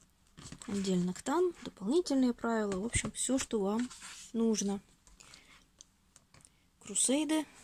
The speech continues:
Все по новым правилам. Ну, династические эпитеты. Как улучшить оружие. Реликвии.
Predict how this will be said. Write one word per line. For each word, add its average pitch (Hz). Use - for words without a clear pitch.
Все 262
по 262
новым 247
правилам. 220
Ну, 190
династические 190
эпитеты. 190
Как 233
улучшить 208
оружие. 262
Реликвии. 220